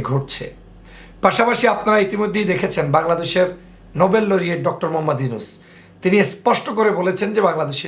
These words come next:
নির্বাচন দরকার এবং একটি নতুন সুন্দর সুষ্ঠু নির্বাচন দিতে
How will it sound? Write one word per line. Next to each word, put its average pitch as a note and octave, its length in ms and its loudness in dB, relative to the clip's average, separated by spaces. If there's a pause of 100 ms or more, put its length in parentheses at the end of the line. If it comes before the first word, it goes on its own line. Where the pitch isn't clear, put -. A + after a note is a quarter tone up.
(100)
নির্বাচন C#3+ 400 -2 (120)
দরকার - 280 -6 (720)
এবং G#3+ 140 4 (100)
একটি A3+ 160 -8 (120)
নতুন B3+ 260 0 (280)
সুন্দর G3+ 340 2 (120)
সুষ্ঠু F#3 260 -4 (120)
নির্বাচন D3 440 -2
দিতে B2 160 -4